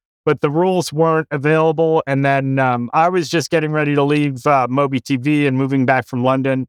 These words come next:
Jeff and I were ready to team up again. And, um, it just so happened that these rules were gonna be passing so that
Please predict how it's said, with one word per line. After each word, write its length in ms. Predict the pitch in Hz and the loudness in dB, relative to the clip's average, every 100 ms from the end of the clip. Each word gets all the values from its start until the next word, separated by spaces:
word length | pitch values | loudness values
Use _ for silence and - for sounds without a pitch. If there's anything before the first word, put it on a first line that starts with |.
| _ | _
Jeff 260 | - 156 160 | -2 0 0
and 120 | 165 | 0
I 260 | 151 143 139 | 0 0 -2
were 640 | 131 123 135 127 127 117 - | -4 -4 -2 0 -2 -4 -4
ready 280 | 139 160 165 | 0 0 2
to 100 | 156 | -2
team 260 | 131 156 147 | -2 0 0
up 180 | 147 | 0
again. 520 | 139 131 139 135 131 139 - | -2 0 0 0 -2 -4 -4
And, 580 | 135 131 127 123 123 | 0 0 0 -2 0
um, 500 | 127 123 117 113 107 92 _ _ - | 0 0 0 -2 -6 -10 _ _ -6
it 160 | 135 120 | -4 0
just 360 | 160 160 - | 0 0 0
so 180 | 175 151 | -2 0
happened 420 | 131 156 - 147 | 2 0 -2 -2
that 160 | 131 113 | -2 -2
these 260 | 143 135 | -2 -2
rules 440 | 107 147 165 160 123 | -2 -2 0 0 -2
were 140 | 131 | -2
gonna 200 | 123 131 | 0 0
be 160 | 120 123 | -2 -6
passing 800 | - 151 151 151 147 123 117 107 _ _ _ | -4 -2 -2 -2 -4 -4 -6 -10 _ _ _
so 240 | - 143 | -2 0
that 340 | 127 135 131 | 2 2 0